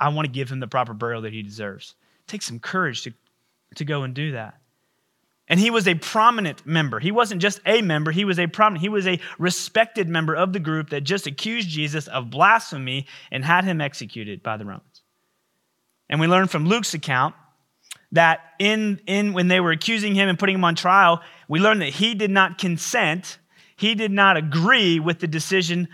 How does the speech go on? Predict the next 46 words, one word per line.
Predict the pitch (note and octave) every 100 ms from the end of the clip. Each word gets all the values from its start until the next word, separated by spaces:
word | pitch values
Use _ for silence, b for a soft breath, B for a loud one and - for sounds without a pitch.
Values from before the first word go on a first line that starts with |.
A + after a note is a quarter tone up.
| B B
of | - D3+
the | E3+
council. | G#3+ A3+ A3 C#3
He, | C3 G3 F#3
he | D3
kinda | G3 F3
hid | F3+
in | F#3
the |
corner. | E3 F3 F3+ F3+
He |
probably | F3+ F3
never | D3+ F3 E3+
spoke | - E3+ E3 E3
up. | E3 E3 D3
And | B2 B2 b b
here's | - F#3
what | F3+
it |
says | D#3 E3+ D#3+
in | C#3+ D3+
Luke | F3 F3
twenty-three, | - E3+ G3 G#3+ E3 - B2+ B2 C#3+
where | D3+ B2
this | B2 C#3 - b b
trial's | - C#3 C#3 B2+
happening. | - B2+ B2+ C#3 D3
We | C3
get | C3 D3 C3+
this | G3 G3
information | C#3+ A2+ A#2+ A#2 A#2 B2+
about | A2+ A2+ G#2+
Joseph. | A#2 G#2+ - F#2+ B B B
"Now, | B2+
there | C#3+
was | D3+
a | D3+
man | F3 A3+
named | G#3+ A3+
Joseph | F3 D3 C#3+ F3 F#3
from | - D3
the | C#3
Jewish | C3 F3 G3+ -
town | F3 E3+
of | D3+
Arimathea. | D3+ F3+ F#3+ - B2 B2 D3+